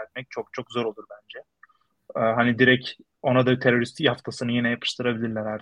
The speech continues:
türlü. Hani bir kişiliği, e, karakteristik özellikleri zedelenebilir. İlker Başbuğ şu an aklıma gelenlerden birisi Savunma Bakanlığı için.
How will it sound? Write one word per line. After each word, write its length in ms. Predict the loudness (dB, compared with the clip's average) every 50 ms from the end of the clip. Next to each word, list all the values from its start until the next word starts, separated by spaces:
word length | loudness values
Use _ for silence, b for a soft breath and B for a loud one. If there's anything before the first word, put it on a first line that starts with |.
| -10 -12
türlü. 260 | -10 -8 -8 -8 -8 -6 -6
Hani 200 | -6 -6 -4 -2
bir 180 | -2 -4 -4 -6 -12 _
kişiliği, 560 | -4 -2 0 0 2 2 2 2 2 0 -2 -8 _ _ _ _ _ _ _ _ _ 0 2
e, 180 | 4 4 4 4
karakteristik 680 | 4 4 4 4 2 0 -2 -2 -2 -6 -8 -6 -4
özellikleri 480 | -4 -2 -2 -2 -4 -2 -2 -4 -4 -2
zedelenebilir. 720 | -4 -4 -4 -6 -6 -6 -8 -8 -4 -2 -2 -2 -2 -6 b b b b b 0
İlker 360 | 0 4 6 6 6 8 8
Başbuğ 280 | 6 4 4 0 -4 -4
şu 160 | -2 0 0
an 100 | 2 2
aklıma 320 | 0 -2 -2 -6 -6 -4
gelenlerden 640 | -2 -2 -2 -2 -2 -4 -4 -4 -4 -4 -6 -6 -8
birisi 280 | -8 -10 -10 -14 -16 -10
Savunma 380 | -8 -6 -6 -6 -6 -4 -4
Bakanlığı 440 | -4 -4 -4 -4 -4 -4 -6 -8 -10
için. 360 | -10 -10 -10 -12 -12 -14 -18